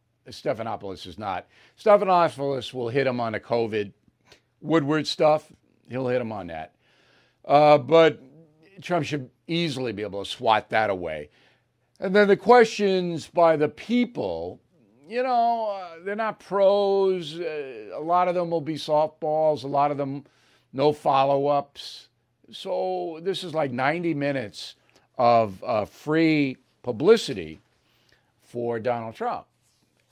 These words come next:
courtesy of A B C News. So A B C asked the Biden campaign, "Hey,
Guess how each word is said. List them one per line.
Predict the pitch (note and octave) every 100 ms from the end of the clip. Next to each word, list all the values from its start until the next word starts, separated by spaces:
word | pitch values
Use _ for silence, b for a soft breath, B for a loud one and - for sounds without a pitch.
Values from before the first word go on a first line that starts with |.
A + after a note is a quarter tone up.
| _ -
courtesy | C#3+ C3+ A2
of | A#2+
A | A#2+
B | G#2
C | -
News. | B2+ F3+ C3
So | C#3
A | F3
B | G#3
C | D#3 E3 E3
asked | C#3+ C#3 C3+ - - _ _ _
the | A#2+
Biden | F#2+ D3+ E3 G3 D3
campaign, | - A2+ F2 - E2+ D#2+ b b
"Hey, | - F#3 A#2